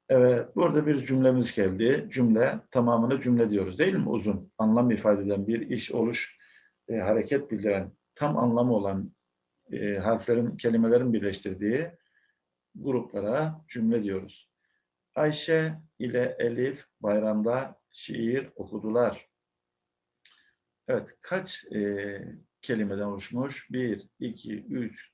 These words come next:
dört, beş, altı kelimeden oluşmuş.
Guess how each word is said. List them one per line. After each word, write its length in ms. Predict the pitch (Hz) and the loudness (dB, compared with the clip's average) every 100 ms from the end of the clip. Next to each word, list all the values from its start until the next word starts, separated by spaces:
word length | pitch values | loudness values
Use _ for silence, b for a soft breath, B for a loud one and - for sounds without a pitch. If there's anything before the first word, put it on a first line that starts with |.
| 127 | 0
dört, 380 | 120 104 - _ _ | 0 0 -8 _ _
beş, 500 | 110 123 151 - - _ _ _ | -2 0 -2 -6 -14 _ _ _
altı 340 | 101 101 101 156 | -6 -6 -6 -8
kelimeden 420 | 131 123 117 110 | -4 -2 -2 -2
oluşmuş. 680 | 104 98 - 104 95 - _ | -2 -6 -12 -14 -14 -18 _